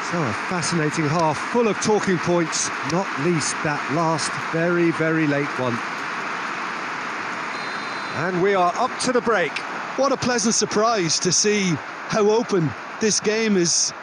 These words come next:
Speaker 2: is turning into. Just wondering if the two teams are, are gonna keep doing what we've seen in the first half. I hope that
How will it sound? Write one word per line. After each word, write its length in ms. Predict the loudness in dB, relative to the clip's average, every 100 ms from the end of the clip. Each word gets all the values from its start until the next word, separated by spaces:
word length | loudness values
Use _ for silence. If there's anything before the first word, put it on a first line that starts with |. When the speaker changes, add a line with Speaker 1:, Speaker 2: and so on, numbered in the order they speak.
| -2
Speaker 2:
is 160 | -2 2
turning 380 | 2 2 2
into. 440 | 2 2 2 2 2
Just 360 | 2 2 2 -2 -10 -14 0
wondering 400 | 4 4 4 2
if 120 | 2
the 80 | 0
two 240 | 2 2
teams 480 | 2 2 2 2 2
are, 160 | 0 0
are 180 | 0 2
gonna 300 | 2 2 2
keep 360 | 0 -2 -2
doing 340 | 0 4 4 4
what 220 | 4 0 -6 -4 0
we've 160 | 2
seen 240 | 2 2 4
in 100 | 2
the 100 | 2
first 360 | 2 2 2
half. 360 | 2 2 0 -4 -14 -6 0
I 100 | 2
hope 380 | 4 2 2 -4 -10 -14 -16 -6
that 260 | 0 0 0